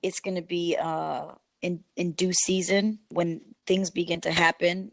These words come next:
um, and people start to get a hold of your heart and your vision for stuff. I think you're gonna make a huge, um, impact on a lot of these young people's lives. Even with my daughter, I got a little girl, she's eight. We live in South Florida where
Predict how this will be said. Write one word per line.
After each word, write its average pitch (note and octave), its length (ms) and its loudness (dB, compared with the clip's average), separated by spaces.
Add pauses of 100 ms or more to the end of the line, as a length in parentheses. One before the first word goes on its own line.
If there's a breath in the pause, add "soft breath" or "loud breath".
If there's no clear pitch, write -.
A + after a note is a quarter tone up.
um, D#3+ 300 -8
and D#3+ 100 -8
people G3 240 -4
start - 320 -2
to E3 160 -2
get E3 220 -2
a D#3+ 60 0
hold E3+ 300 -2
of E3 140 0
your E3 180 2
heart E3 520 2
and E3+ 120 -8
your D#3 140 -4
vision E3+ 380 -4
for F#3 160 -10
stuff. F#3+ 340 -2 (560 loud breath)
I G#3+ 80 4
think G3 260 -4
you're F#3+ 140 -2
gonna F3 160 -8
make E3 180 -6
a E3 60 -4
huge, E3+ 840 -8
um, D#3+ 240 -8
impact E3+ 540 0
on E3 200 -4
a D#3+ 60 -6
lot D#3+ 200 0
of D#3 60 -10
these D#3+ 220 -4
young E3 120 -6
people's E3 380 -8
lives. E3 460 -2 (160)
Even C4+ 240 2
with G#3 160 0
my F3 160 0
daughter, E3+ 320 0
I G3 60 0
got G3 140 0
a F3+ 60 -4
little E3+ 200 -2
girl, E3 200 -4
she's - 280 -8
eight. F3 260 -4 (280)
We A#3+ 220 -4
live A#3 180 -2
in G3 80 -8
South F#3 280 0
Florida G3+ 480 -2
where F#3 420 0